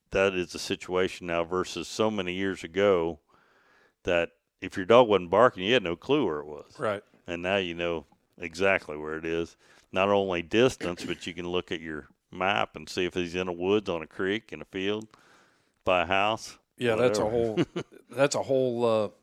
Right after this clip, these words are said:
Speaker 2: we need to do a podcast on, uh, winning strategies about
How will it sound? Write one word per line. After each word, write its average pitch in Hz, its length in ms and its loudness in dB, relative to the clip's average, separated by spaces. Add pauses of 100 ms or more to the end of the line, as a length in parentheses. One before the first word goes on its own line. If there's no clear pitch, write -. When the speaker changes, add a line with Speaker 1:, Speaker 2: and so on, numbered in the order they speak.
(680)
Speaker 2:
we 127 120 -6
need 120 200 -4
to 113 60 -6
do 110 80 0
a 101 60 -4
podcast 113 720 0
on, 104 360 -10
uh, 101 240 -4
winning 113 460 -6
strategies 104 920 -2
about 104 420 -4